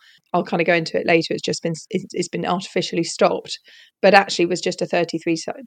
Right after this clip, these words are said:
day cycle. And it went from twenty-eight to thirty-three days. And that was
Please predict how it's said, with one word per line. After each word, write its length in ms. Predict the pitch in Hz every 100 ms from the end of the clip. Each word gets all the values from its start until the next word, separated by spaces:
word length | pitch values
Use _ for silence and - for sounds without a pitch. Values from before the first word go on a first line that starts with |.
| -
day 200 | 185 180
cycle. 420 | - 175 165 160
And 80 | 160
it 80 | 196
went 180 | 165
from 140 | - 180
twenty-eight 480 | - 165 208 - -
to 60 | -
thirty-three 420 | 185 - - 160
days. 280 | 165 160 160
And 100 | 185
that 100 |
was 140 | 170